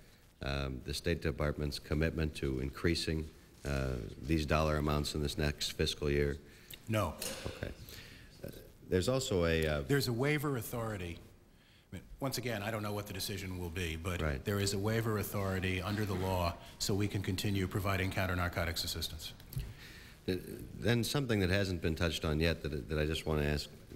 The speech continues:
Speaker 1: because I haven't heard it, uh, discussed. Um, in response to the certification decision of nineteen ninety-six, and in response to the pulling of the president's veto,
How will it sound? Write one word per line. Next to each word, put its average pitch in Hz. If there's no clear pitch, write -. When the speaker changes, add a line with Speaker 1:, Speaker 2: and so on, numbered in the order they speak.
Speaker 1:
because 73
I 73
haven't 76
heard 73
it, 65
uh, 67
discussed. -
Um, 76
in 101
response 110
to 101
the 85
certification 90
decision 80
of 67
nineteen 76
ninety-six, 73
and 71
in 71
response 80
to 76
the 76
pulling 80
of 71
the 71
president's 73
veto, 69